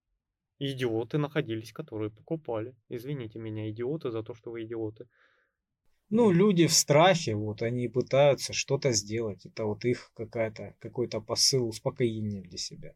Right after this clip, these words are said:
Speaker 2: Знаешь, кто-то идёт в
Speaker 1: М.
Speaker 2: церковь, кто-то вот, вот так себя выражает, а кто-то и то, и другое.
Speaker 1: Ну да. Ну, понимаешь, э, ну, когда ты забираешь у пятерых человек, а, провизию для того, чтоб тебе было спокойней,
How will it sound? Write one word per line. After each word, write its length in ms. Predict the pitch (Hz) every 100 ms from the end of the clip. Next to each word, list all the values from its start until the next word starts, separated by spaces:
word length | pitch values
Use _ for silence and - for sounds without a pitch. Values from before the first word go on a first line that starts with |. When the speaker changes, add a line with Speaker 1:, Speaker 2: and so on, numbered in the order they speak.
| -
Speaker 2:
Знаешь, 240 | 160 139
кто-то 360 | - 180 151 160
идёт 220 | 131 165
в 40 | 190
Speaker 1:
М. 40 |
Speaker 2:
церковь, 540 | - 139 127 123 - _ _ _
кто-то 380 | _ - 165 160
вот, 260 | 107 107 -
вот 180 | 131 -
так 240 | 104 95
себя 260 | - 104 95
выражает, 420 | 95 95 92 90
а 80 | -
кто-то 300 | - 180 165
и 60 | 147
то, 120 | 151
и 80 | 131
другое. 460 | 117 101 98 92 _ _ _ _ -
Speaker 1:
Ну 380 | 139 151 180 185
да. 320 | 175 170 120
Ну, 120 | 147
понимаешь, 460 | 214 294 359 285 180
э, 160 | 143 131
ну, 200 | 175 - - _
когда 300 | 131 147 277
ты 140 | 196
забираешь 800 | 151 151 156 180 226 208 160 - -
у 460 | - 147 147 139
пятерых 540 | - 156 185 180 170 -
человек, 640 | 143 135 156 156 123 -
а, 640 | 127 113 113 107 110 107 107 -
провизию 640 | 127 143 180 135 110 107
для 200 | 107 117
того, 240 | 131 143 131
чтоб 220 | - 113
тебе 220 | 123 123
было 200 | 123 131
спокойней, 760 | 131 - 180 277 294 175 110